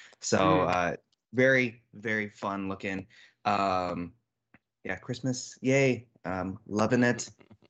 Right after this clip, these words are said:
Speaker 1: This whole cast, Vera Farmiga, we're getting in there too.
Speaker 2: Yeah, I saw
Speaker 1: Um,
Speaker 2: that. That's a, that's a big
Speaker 1: yeah.
Speaker 2: pull.
Speaker 1: Yeah. Who knows? She's playing Kate's mother, but is she the bad guy? Who knows? Um, but yes, all the, all the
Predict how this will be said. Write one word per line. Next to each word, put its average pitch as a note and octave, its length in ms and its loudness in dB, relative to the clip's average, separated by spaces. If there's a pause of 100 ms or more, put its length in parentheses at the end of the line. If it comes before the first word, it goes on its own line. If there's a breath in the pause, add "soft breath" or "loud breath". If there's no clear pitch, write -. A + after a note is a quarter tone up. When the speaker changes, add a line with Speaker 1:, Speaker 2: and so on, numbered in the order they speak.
(100)
Speaker 1:
This - 100 -8
whole B2+ 160 4
cast, A#2 480 -2
Vera A2+ 300 0
Farmiga, A#2 540 -2
we're A#2 100 -4
getting A#2 400 -2
in A2+ 120 -4
there A2+ 200 0
too. C3+ 520 0 (120)
Speaker 2:
Yeah, A3 400 0
I G#3+ 40 -2
saw F#3+ 340 -2
Speaker 1:
Um, F#3+ 40 -4
Speaker 2:
that. F3 480 -2
That's C#3 220 -6
a, G3+ 120 -2
that's G3 200 -4
a A#3 40 -2
big D#3+ 180 -2
Speaker 1:
yeah. F#2 80 -8
Speaker 2:
pull. F#3+ 580 4 (480)
Speaker 1:
Yeah. G#2 300 0 (400 soft breath)
Who B2 140 -2
knows? B2 520 0
She's A2 320 -10
playing C3+ 320 0
Kate's C3 320 -6
mother, C3+ 320 0
but G2 260 -6
is G2+ 100 -8
she C3 140 -6
the B2 140 -2
bad A#2+ 260 -6
guy? C3 240 -6
Who C3 200 -2
knows? D3+ 680 0 (360 loud breath)
Um, G#2+ 520 4
but G2+ 100 0
yes, G2+ 220 -4
all A2 160 -2
the, G2 420 -2
all A2 100 -4
the F#2+ 400 -2